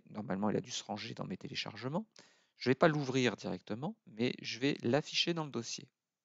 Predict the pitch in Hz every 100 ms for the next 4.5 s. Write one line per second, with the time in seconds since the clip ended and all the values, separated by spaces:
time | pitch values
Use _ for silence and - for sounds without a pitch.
0 | _ _ _ _ _ _ _ _ _ -
1 | - 120 123 - - 98 110 170 139 98
2 | 95 92 - 113 - - 95 104 95 -
3 | - 147 127 - - - - 147 127 117
4 | 104 - 107 104 95